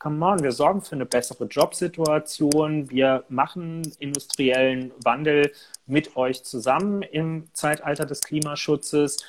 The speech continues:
Wir rufen die Staatschefinnen und Chefs der Welt für eine entsprechende Konferenz zusammen und so weiter.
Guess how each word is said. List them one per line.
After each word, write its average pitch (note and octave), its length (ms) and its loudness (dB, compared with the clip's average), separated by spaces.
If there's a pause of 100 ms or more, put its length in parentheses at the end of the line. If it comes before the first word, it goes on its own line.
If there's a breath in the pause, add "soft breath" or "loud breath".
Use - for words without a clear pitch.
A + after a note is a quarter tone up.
(240 loud breath)
Wir B2+ 100 -2
rufen A#2+ 320 -2
die B2 220 0
Staatschefinnen C#3 640 0
und B2+ 120 -8
Chefs - 260 -4
der B2 180 0
Welt B2+ 240 6
für - 120 -10
eine B2 160 -4
entsprechende A#2+ 480 -4
Konferenz E3+ 640 -2
zusammen D3 500 0
und C#3 220 -10
so - 160 -6
weiter. D3 580 0